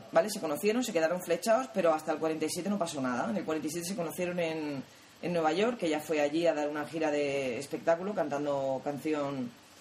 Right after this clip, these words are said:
la, to-, toda la discografía que ella tenía hasta este momento, que eran seis, seis álbumes. Y entonces, bueno, ahí ya, pues, eh, se volvieron a encontrar en Nueva York y ya iniciaron una pequeña relación. Lo que pasa que, claro,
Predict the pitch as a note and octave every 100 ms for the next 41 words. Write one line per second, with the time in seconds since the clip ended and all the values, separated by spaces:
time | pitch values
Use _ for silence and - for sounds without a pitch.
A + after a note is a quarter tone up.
0 | - - D3+ - F#3 E3+ - F3+ E3 E3
1 | D#3 - D#3+ C#3+ G#3+ F3 D#3 D3+ D#3 D#3
2 | D#3 D3+ D3+ D3 F3+ F3 C#3+ C#3 C#3+ D3+
3 | E3 - D#3 F3+ F#3+ F#3 F#3+ C4 - -
4 | - - - - - - - - - -
5 | - G3+ G3 G3 G3+ F3+ D3+ B2+ C#3 C3+
6 | D3+ D#3 C#3+ C#3 - B2+ - D3 C#3 D3
7 | D#3 D#3 D3+ D3+ D3 D3 F3+ G3 D#3+ C#3
8 | C3+ B2+ C#3 D3 C#3+ C#3 C#3 D3+ D3+ C#3+
9 | A#2+ D#3+ D3+ B2 A#2+ C3+ D3+ C#3+ D3+ D#3